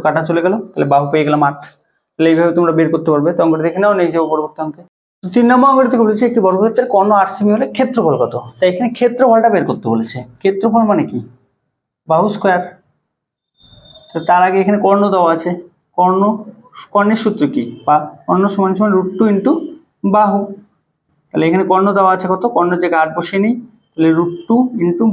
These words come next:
বাহু। তো তাই তো আসছে না? তাহলে এখানে ক্ষেত্রফল কি করতে হবে? বাহু স্কয়ার, তার মানে আমাকে বাহুটা বের করতে হবে। তাহলে বাহু মানে কত? বাহু সমান সমান আট by root two।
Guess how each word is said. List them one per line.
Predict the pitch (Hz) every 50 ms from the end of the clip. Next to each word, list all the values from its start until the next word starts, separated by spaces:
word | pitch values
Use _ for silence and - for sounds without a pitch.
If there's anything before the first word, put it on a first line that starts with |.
| 170 156
বাহু। | 151 151 147 151 151 151 147 - - - _ _ _ _ _ _ _ _ _ _ _ _ _ _ -
তো | 156 151
তাই | - 170 175 175
তো | 196 202 185
আসছে | 196 - 202 208 240
না? | 247 190 - - - - - - - _ _ _ _
তাহলে | - 175 175 175 185 180 180 180 185 180 -
এখানে | - 180 208 208 -
ক্ষেত্রফল | 220 214 - 233 226 220 233 233 233 240 -
কি | - -
করতে | 208 196 - 185
হবে? | 160 151 156
বাহু | 165 185 220 220
স্কয়ার, | - - 233 - -
তার | - 208 202
মানে | 202 196
আমাকে | 196 196 190 170 175
বাহুটা | 175 202 196 208 196 180
বের | 190 185 190
করতে | 175 180 - 160
হবে। | 160 180 196 196
তাহলে | - - 160 165
বাহু | 165 180 190
মানে | 202 196 190 180
কত? | 160 - 117 113 117 - - - - - _ _ _ _ _ -
বাহু | 147 156 165 190 190 -
সমান | - 185 185 185 180
সমান | 185 202 214 254 254 - - - - - - _ - - 147
আট | - 151 -
by | 185 208 233 208 196
root | 196 196 196 196
two। | 196 190